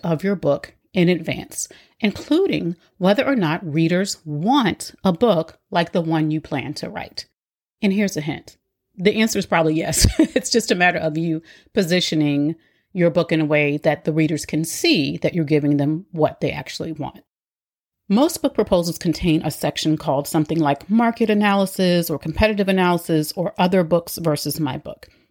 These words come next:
Even if you're self-publishing, this is an incredibly valuable exercise, and I recommend you go through it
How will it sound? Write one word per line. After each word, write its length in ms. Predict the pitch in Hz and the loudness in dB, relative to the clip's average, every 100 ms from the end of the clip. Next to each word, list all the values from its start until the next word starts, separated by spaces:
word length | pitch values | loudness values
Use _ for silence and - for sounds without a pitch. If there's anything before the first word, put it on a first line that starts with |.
| _ - | _ -2
Even 280 | 254 311 339 | 0 4 4
if 120 | 302 | 4
you're 140 | 226 | 0
self-publishing, 1040 | 202 - 170 - - 160 175 - 247 262 277 _ | -2 0 -2 -2 -4 -2 -2 -2 -2 -2 -6 _
this 240 | - 226 240 | 2 2 2
is 140 | 262 | 0
an 80 | 277 | 0
incredibly 480 | 247 - 160 165 180 | 0 0 0 0 0
valuable 500 | 156 143 151 165 - | 0 0 0 -2 -2
exercise, 720 | 156 - 156 - - - 190 | -4 -4 -8 -6 -8 -8 -4
and 80 | 180 | 0
I 60 | 170 | 2
recommend 460 | 196 214 247 220 | 2 2 0 0
you 40 | 196 | 0
go 160 | 175 | 0
through 260 | 170 160 156 | 0 -2 -2
it 200 | 156 | -2